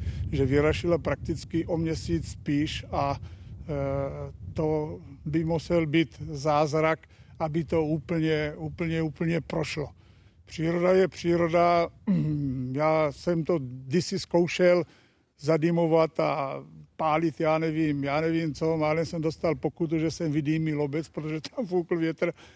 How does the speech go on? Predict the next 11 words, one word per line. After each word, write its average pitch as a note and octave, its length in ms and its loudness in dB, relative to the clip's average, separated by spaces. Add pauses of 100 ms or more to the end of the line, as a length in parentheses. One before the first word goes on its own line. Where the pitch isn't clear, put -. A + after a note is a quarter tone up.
(420)
ale D#3+ 380 4
vinici D3+ 440 -2
jsem D#3+ 320 0
neochránil, D3+ 720 0
takže, C#3 600 -2
eh, - 320 -12 (1080)
chci - 260 0
věřit, F#3 420 4
že E3 260 4
ta D#3 240 0
réva D#3 460 2